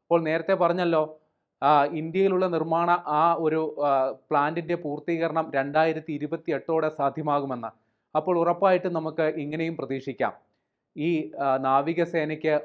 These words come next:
ഉണ്ടാക്കുന്ന ആ ഇരുപത്തിയാറ് വിമാനങ്ങളുണ്ടല്ലോ, അതിൽ ഇന്ത്യയുടെ പങ്കാളിത്തം അതിൻ്റെ നിർമ്മാണ ഘട്ടത്തിലും ഉണ്ടാകും എന്ന് നമുക്കിപ്പോൾ ആശിക്കാം. ഞാൻ പറഞ്ഞല്ലോ, ഇന്ന്, ആ, ആ, ഇന്ത്യ, ഇന്ന് ലോകത്ത്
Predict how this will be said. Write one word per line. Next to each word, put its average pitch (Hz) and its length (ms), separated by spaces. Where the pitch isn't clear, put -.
ഉണ്ടാക്കുന്ന 147 480
ആ 139 40
ഇരുപത്തിയാറ് 151 640
വിമാനങ്ങളുണ്ടല്ലോ, 135 760
അതിൽ 147 200
ഇന്ത്യയുടെ 160 460
പങ്കാളിത്തം 139 560
അതിൻ്റെ 135 280
നിർമ്മാണ 143 340
ഘട്ടത്തിലും 135 400
ഉണ്ടാകും 135 360
എന്ന് 127 220
നമുക്കിപ്പോൾ 123 520
ആശിക്കാം. 113 380
ഞാൻ 190 160
പറഞ്ഞല്ലോ, 202 400
ഇന്ന്, 185 220
ആ, - 20
ആ, 143 40
ഇന്ത്യ, 165 200
ഇന്ന് 175 240
ലോകത്ത് 156 340